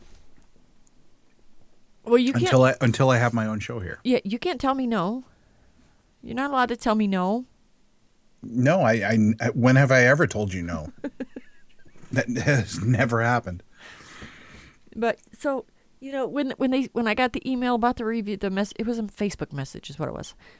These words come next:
Speaker 1: um, about the reviewer. I'm like, "I don't know who the fuck that is." And like, "You don't know who that is?" "Mm, no."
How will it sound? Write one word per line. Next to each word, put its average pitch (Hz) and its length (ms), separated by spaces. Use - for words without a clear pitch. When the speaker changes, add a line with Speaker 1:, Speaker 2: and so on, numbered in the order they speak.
Speaker 1:
um, 175 360
about 202 260
the 214 60
reviewer. 208 560
I'm 165 140
like, 160 320
"I 175 480
don't 170 400
know 160 200
who 160 120
the 147 80
fuck - 220
that 139 120
is." - 320
And 165 120
like, 175 200
"You 208 160
don't 320 200
know 302 100
who 294 160
that 277 260
is?" 339 380
"Mm, 151 220
no." 139 320